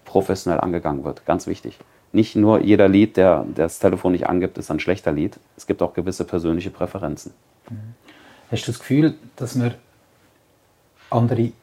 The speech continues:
Speaker 2: Menschen brauchen im Verkauf, wo das Digitale noch mehr an sich nehmen, oder dass man vielleicht Leute braucht, wo, wo vor allem fast digitale Verkäufer sind,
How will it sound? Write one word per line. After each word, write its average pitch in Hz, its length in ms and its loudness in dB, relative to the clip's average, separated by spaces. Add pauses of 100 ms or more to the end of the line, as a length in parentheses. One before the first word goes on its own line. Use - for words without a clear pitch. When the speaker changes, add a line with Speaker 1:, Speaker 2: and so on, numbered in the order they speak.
(360)
Speaker 2:
Menschen 131 540 -2
brauchen 156 480 -2 (920)
im 135 120 -2
Verkauf, - 680 -14 (560)
wo 117 400 4 (280)
das - 200 -10
Digitale 139 960 2 (720)
noch 120 380 4
mehr 151 320 4
an 123 80 -2
sich 135 320 -4
nehmen, 143 280 0
oder 123 140 0 (340)
dass - 140 -10
man 123 100 2
vielleicht 127 360 0
Leute 147 320 0
braucht, 139 520 -2
wo, 127 300 2 (400)
wo 110 160 -8
vor 120 200 -4
allem 123 420 4
fast - 280 -6
digitale 139 520 0
Verkäufer 165 580 -2
sind, 160 480 -2